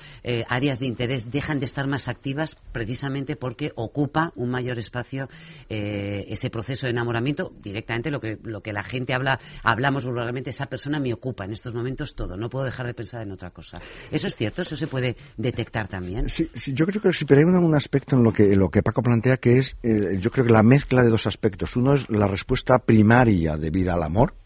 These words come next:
Speaker 2: que es lo que uno reconoce en otras personas, y ahí yo creo que hay una serie de mecanismos que incluso evolutivamente están conservados, y hay otra respuesta que está más asociada a una respuesta cultural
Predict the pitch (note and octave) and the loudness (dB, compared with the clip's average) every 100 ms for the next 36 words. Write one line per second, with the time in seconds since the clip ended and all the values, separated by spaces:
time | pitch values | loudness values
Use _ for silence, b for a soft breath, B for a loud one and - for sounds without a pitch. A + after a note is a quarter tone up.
0 | _ - F2+ F2 F2+ F2+ F2+ F#2 F#2+ A#2+ | _ -6 -4 -4 -6 -2 -2 0 2 4
1 | A#2 G#2+ G2 F#2 F#2 E2 E2+ E2 D#2 E2+ | 4 2 0 -2 -2 -4 -6 -12 -8 -6
2 | F#2 - b b b - G2+ G#2+ A#2 A#2 | -4 -6 b b b 0 4 6 6 2
3 | A#2+ A#2 G#2+ G2 A2 G#2 G2 F2+ G#2 A2 | 2 2 2 2 2 4 2 2 2 4
4 | G#2+ G#2+ B B B B - A2 - A#2 | 2 0 B B B B 0 0 2 0
5 | A#2 G#2 - A#2+ A#2 B2 A#2+ E3+ F3 B2+ | 2 2 4 8 10 10 8 6 6 6
6 | A2+ G#2+ F2+ F2 - F2+ E2 D#2+ E2 D2 | 6 4 2 0 -2 -4 -2 -4 -4 0
7 | E2+ B2 - B B B B F2+ A#2+ D#3 | 0 0 -8 B B B B 2 4 4
8 | D#3 D3 D3 - C#3+ - G#2+ - A#2 A#2+ | 2 0 -2 2 2 2 -2 2 4 4
9 | - G#2 G2 A#2+ C#3 C#3 A#2+ B2 A2 E2 | 0 0 2 2 0 -6 -2 4 4 4
10 | D2+ F2+ F2 - - F2 F#2+ D#2+ D2+ F2+ | 2 0 0 -2 -2 0 0 -2 0 0
11 | F#3+ | 0